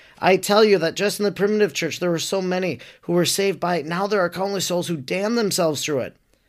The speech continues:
I do not tell thee what happens in this regard every day, lest if thou knew it and have within thee any love, thou shouldst die of grief. This damage is done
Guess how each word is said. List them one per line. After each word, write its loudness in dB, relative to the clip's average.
I -2
do 0
not 2
tell 0
thee 2
what 0
happens -2
in 0
this -4
regard -4
every -2
day, 0
lest -6
if -6
thou 4
knew 4
it 0
and -6
have -2
within 0
thee 4
any 0
love, 0
thou 2
shouldst -6
die 0
of -4
grief. -10
This 0
damage 2
is 0
done 2